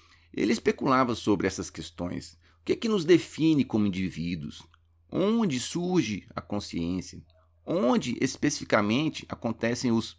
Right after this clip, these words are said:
pensamentos? E aí o cirurgião percebeu algo muito curioso. Ele conseguia induzir uma recordação vívida no paciente por meio da estimulação elétrica de certas partes lá do, do cérebro.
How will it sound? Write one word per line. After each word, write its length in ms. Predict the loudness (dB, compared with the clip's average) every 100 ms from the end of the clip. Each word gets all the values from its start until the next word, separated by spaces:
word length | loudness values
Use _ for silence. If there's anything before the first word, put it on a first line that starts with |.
| _
pensamentos? 840 | -6 -4 -4 -2 -4 -6 -10 -20 -20 _ _ -20 -20 -20 _ _ _ 4
E 100 | 6
aí 160 | 8
o 60 | 4
cirurgião 420 | 2 2 2 4
percebeu 460 | 2 2 2 6 10
algo 240 | 8 8
muito 220 | 2 2
curioso. 420 | 4 4 4 0 _ _ _ -6
Ele 160 | -6
conseguia 720 | 0 0 0 -2 0 4 4 4
induzir 800 | 0 2 2 2 0 0 0 -4 -10 _ _
uma 140 | 0 2
recordação 680 | 2 2 2 2 -4 -4 -4
vívida 580 | -4 -2 -2 -2 2 2
no 100 | 4
paciente 760 | -2 -2 -2 0 -2 -4 -10 -16 _ _ _
por 200 | 0 2
meio 240 | 4 4 4
da 120 | 4
estimulação 600 | 0 0 0 2 0 0
elétrica 440 | 2 2 0 0
de 60 | 0
certas 580 | 0 0 0 -2 -8 -8
partes 480 | -6 -2 -2 -2 -4
lá 140 | -4
do, 220 | -2 -4
do 120 | -6
cérebro. 480 | -8 -6 -6 -8 -14